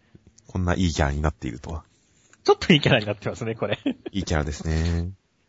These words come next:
Speaker 2: 二コマしか出てないけど。<laughs> で、次は、お月さんの、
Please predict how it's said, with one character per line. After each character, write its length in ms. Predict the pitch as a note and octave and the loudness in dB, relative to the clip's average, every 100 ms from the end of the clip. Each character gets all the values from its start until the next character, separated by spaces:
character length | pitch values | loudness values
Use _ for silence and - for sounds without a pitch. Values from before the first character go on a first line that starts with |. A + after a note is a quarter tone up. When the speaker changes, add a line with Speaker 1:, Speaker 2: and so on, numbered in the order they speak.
| _ - | _ -8
Speaker 2:
二 120 | C3 | -2
コ 100 | C3 | 0
マ 100 | F#2+ | 0
し 100 | - | 0
か 100 | G#2+ | 0
出 100 | A2 | 0
て 80 | G#2+ | 0
な 100 | G#2 | 0
い 60 | |
け 80 | G2+ - | -2 0
ど。 60 | C#3+ - F#3 - - - _ _ _ - - - - _ _ _ - - - C3 C#3 | -2 -2 -4 -4 -10 -10 _ _ _ -20 -20 -20 -20 _ _ _ -18 -16 -14 -14 -14
<laughs> 80 | |
で、 180 | F#3 F3+ - _ | -12 -14 -16 _
次 340 | A#2+ A2+ A2 | -12 -10 -8
は、 320 | A#2+ D#3 D3 _ _ _ _ - | -6 -6 -8 _ _ _ _ -20
お 80 | |
月 320 | - - - F2 | -20 -20 -20 -14
さ 160 | F#2+ | -14
ん 140 | F2+ F2+ | -14 -16
の、 160 | F2+ | -20